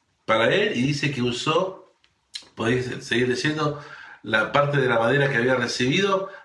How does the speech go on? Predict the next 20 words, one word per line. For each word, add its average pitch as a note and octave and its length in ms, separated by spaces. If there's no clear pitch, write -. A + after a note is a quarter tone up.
para A#2+ 280
muebles F3 280
para C3+ 240
su D3+ 160
casa G#3 540
y A#2+ 140
muebles F3 540
para A#2+ 200
el B2+ 120
templo, B2+ 400
y G#2+ 60
aún C3+ 240
para B2+ 200
instrumentos C3+ 540
del A#2+ 200
templo. B2+ 340
¿Qué E3+ 120
quiere E3+ 200
decir C#3+ 260
esto? B2 400